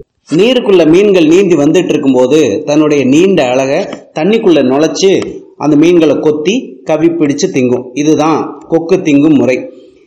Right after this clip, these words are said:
இப்ப கோழி எப்படி சாப்பிடும் பார்த்திருக்கீங்களா? தரையில வந்து அரிசி இந்த மாதிரி சில தானியங்களை அள்ளி தரையில போட்டோம்னா கோழி வந்து கொத்தி கொத்தி சாப்பிடும். கோழிக்கு எவ்வளவு பெரிய அழகு இருக்கும், ரொம்ப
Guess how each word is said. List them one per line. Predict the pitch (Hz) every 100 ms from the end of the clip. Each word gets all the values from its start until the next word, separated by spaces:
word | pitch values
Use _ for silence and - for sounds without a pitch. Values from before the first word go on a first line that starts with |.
| _ -
இப்ப | 202 208
கோழி | - 233 277 240
எப்படி | 180 180
சாப்பிடும் | 170 156 143 147 143 123
பார்த்திருக்கீங்களா? | 127 120 120 117 143 156 104 - -
தரையில | 156 196 196 147
வந்து | 139 151 143 110
அரிசி | 135 156 170 175 175 175 - -
இந்த | 151 160
மாதிரி | 160 160 160
சில | - 151
தானியங்களை | 139 147 175 160 139
அள்ளி | 131 151
தரையில | 147 135 156 147
போட்டோம்னா | 135 127 127 139 143 98 - - -
கோழி | 185 208 185
வந்து | 135 131 156 110 -
கொத்தி | 165 165
கொத்தி | 160 143 170
சாப்பிடும். | 147 123 120 107 - -
கோழிக்கு | 185 202 202 180
எவ்வளவு | 151 165 160
பெரிய | 160 151
அழகு | 151 151
இருக்கும், | 147 147 151 156 156
ரொம்ப | 127 143